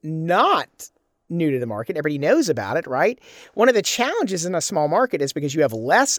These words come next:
available, uh, food to eat, for lack of a better term. So if you're a little fish swimming around in this small pond, right? Um, and it's not that the big fish are gonna eat you.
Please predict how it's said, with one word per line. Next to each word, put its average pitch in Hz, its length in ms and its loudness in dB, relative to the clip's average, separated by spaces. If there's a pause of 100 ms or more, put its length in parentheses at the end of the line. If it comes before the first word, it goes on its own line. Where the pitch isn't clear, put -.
available, 156 1000 2 (540)
uh, 143 160 0
food 269 360 4
to 202 80 -6
eat, 139 220 -8
for 185 120 -8
lack 147 220 -2
of 143 80 -4
a 135 60 -2
better 117 240 -4
term. 117 360 -12
So - 120 -6
if 135 120 -4
you're 127 200 -2
a 110 60 -10
little 156 240 -2
fish 127 240 -4
swimming 123 300 -6
around 127 320 -4
in 104 80 -8
this 104 120 -8
small 101 440 -10
pond, 117 520 -12 (220)
right? 147 320 -12 (1400)
Um, 147 240 -2
and 208 80 -2
it's 196 120 2
not 349 200 6
that 302 120 4
the 220 60 4
big 196 200 4
fish 196 300 4
are 185 100 2
gonna 156 220 0
eat 165 320 -12
you. 71 200 -14